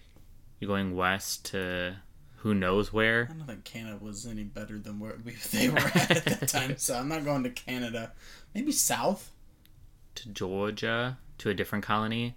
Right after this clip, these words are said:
Speaker 2: Spain was down there, so Spain wouldn't have been bad.
Speaker 1: Well,
Speaker 2: Well,
Speaker 1: I think
Speaker 2: probably
Speaker 1: it's
Speaker 2: they
Speaker 1: all
Speaker 2: would've,
Speaker 1: bad,
Speaker 2: yeah, they
Speaker 1: but
Speaker 2: would've been
Speaker 1: <laughs> it's,
Speaker 2: bad, but
Speaker 1: you're escaping
Speaker 2: shit, then
Speaker 1: one.
Speaker 2: let's go west. Let's go west. That'd be fun.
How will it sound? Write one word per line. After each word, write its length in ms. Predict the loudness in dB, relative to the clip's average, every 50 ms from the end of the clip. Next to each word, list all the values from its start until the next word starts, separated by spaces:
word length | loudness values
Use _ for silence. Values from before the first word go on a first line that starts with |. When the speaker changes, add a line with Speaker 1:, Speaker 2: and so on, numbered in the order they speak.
| -10 -6
Speaker 2:
Spain 500 | -2 0 0 2 2 2 2 2 2 2
was 140 | 2 0 0
down 320 | -2 -4 -4 -4 -4 -6
there, 200 | -6 -4 -4 -4
so 380 | -2 0 2 2 2 2 0 -4 -8 -14 -20 -20 -16
Spain 460 | -12 -10 -10 -6 -2 0 0 2 2 2
wouldn't 160 | 2 2 0
have 120 | 0 -2
been 240 | -4 -6 -8 -8 -10 -12 -14 -18 -18 -18 -16 -14
bad. 500 | -10 -6 -6 -6 -4 -4 -6 -6 -6 -6 -8 -12 -20 -20 -20 -20 -18 -8 -2
Speaker 1:
Well, 300 | 0 0 2 0 0 -4 -6 -12 -20 -20 -16 -8 -4
Speaker 2:
Well, 220 | -2 -2 -2 -4 -6 -6
Speaker 1:
I 80 | -4 -2
think 160 | 0 2 2
Speaker 2:
probably 40 | 2
Speaker 1:
it's 80 | 2 0
Speaker 2:
they 60 | 2
Speaker 1:
all 160 | 2 2 4 2
Speaker 2:
would've, 120 | 2 2
Speaker 1:
bad, 340 | 2 2 2 2 2 2 0
Speaker 2:
yeah, 40 | 0
they 380 | 2 2 4 4 4 4 2 2
Speaker 1:
but 80 | 2 2
Speaker 2:
would've 220 | 2 2 2 6 6
been 80 | 6
Speaker 1:
<laughs> 40 | 6
it's, 100 | 6 2
Speaker 2:
bad, 80 | -4 -4 -4 -4
but 60 | -4 2 8
Speaker 1:
you're 160 | 8 10 10
escaping 480 | 10 8 6 6 8 8 8 8 8 8
Speaker 2:
shit, 120 | 8 8
then 80 | 6 6
Speaker 1:
one. 220 | 8 8 10 10 10
Speaker 2:
let's 100 | 12 12
go 180 | 12 10 10
west. 560 | 8 6 4 2 2 -2 -2 -4 -4 -6 -6 -10 -14 -16 -18 -18 -18 -16 -14 -8
Let's 180 | -6 -4 -4 -2
go 200 | 0 2 2 2
west. 320 | 2 0 -4 -6 -4 -2
That'd 160 | -2 0 0 0
be 80 | -2
fun. 480 | -4 -4 -6 -6 -6 -4 -4 -6 -6